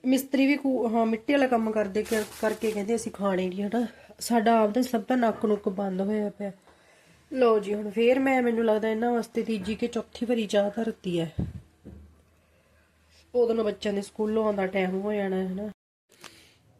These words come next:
ਮਾਮੇ ਤਾਂ ਚਲੇ ਗਏ ਸੀਗੇ। ਮੈਂ ਕਿਹਾ ਚੱਲ ਇਹਨਾਂ ਨੂੰ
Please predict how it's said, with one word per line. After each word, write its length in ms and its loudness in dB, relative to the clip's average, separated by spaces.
ਮਾਮੇ 340 -6
ਤਾਂ 220 -10
ਚਲੇ 260 -6
ਗਏ 200 -10
ਸੀਗੇ। 340 -16
ਮੈਂ 160 -8
ਕਿਹਾ 140 -10
ਚੱਲ 140 -10
ਇਹਨਾਂ 220 -8
ਨੂੰ 140 -10